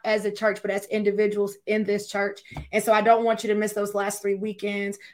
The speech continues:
Make sure you're coming. It's the first Saturday, the second Saturday, and the third Saturday. Those are the last three Saturdays of the year for us.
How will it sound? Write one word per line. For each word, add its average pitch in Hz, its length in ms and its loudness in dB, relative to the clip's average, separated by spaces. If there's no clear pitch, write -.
Make 226 220 4
sure 233 140 2
you're 214 200 2
coming. 208 540 0
It's 208 160 0
the 208 120 2
first 240 400 4
Saturday, 220 680 4
the 208 120 -2
second 208 380 -2
Saturday, 208 420 0
and 208 120 0
the 202 60 -2
third 214 460 0
Saturday. 202 520 0
Those 226 200 4
are 214 60 -2
the 208 120 2
last 214 420 0
three 208 160 2
Saturdays 208 600 0
of 202 240 -2
the 202 100 -2
year 208 280 2
for 190 300 -6
us. 220 360 4